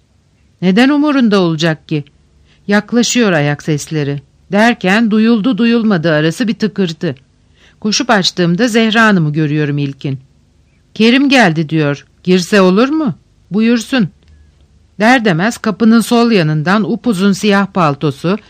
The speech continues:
geniş tekerlekli fötrü ile bir kara gölge gibi çıkıveriyor göz önüne.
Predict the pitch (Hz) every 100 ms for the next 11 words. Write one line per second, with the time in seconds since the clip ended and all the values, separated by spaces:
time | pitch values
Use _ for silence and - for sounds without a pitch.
0 | _ - _ 214 233 254 - 196 214 202
1 | 196 185 180 233 214 190 202 220 165 143
2 | 190 208 - 208 220 190 185 185 214 165
3 | 143 220 - 208 180 143 147 143 143 151
4 | 147 139 139 139